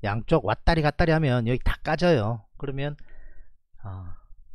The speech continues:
본인들 원하는 대로 지금 가고 있는 겁니다. 자, 예를 들면 미국 시장이 강하게 올랐잖아요. 그죠? 그럼 위쪽으로 달라드는 사람들이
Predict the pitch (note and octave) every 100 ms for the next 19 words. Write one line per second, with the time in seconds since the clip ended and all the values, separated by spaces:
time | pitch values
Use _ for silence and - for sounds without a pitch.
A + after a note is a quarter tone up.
0 | - - C3 C#3 A#2+ G2 A2 B2 C3 A2+
1 | - G2+ - C3+ A2+ A2+ A#2+ F#2+ G#2+ G#2
2 | - - - - - - - - - -
3 | - - - - - - - - - -
4 | - - - - - - A2+ - A#2+ C3+
5 | F#3 F3+ F3 E3 A#2 A#2 F2+ - - -
6 | - - C#3+ G3+ B3 - C#3+ C3+ - -
7 | A#2 F3 A#3 G#3+ D#3 B2 G#2 G2+ D3 F3
8 | - - - - - - A2+ D3+ G3 -
9 | - - - - - - - - F3 G#2+
10 | A#2 A3 A#3 F#3 A#2+ - E3+ G3+ D#3 C#3
11 | C3 A2+ B2 A#2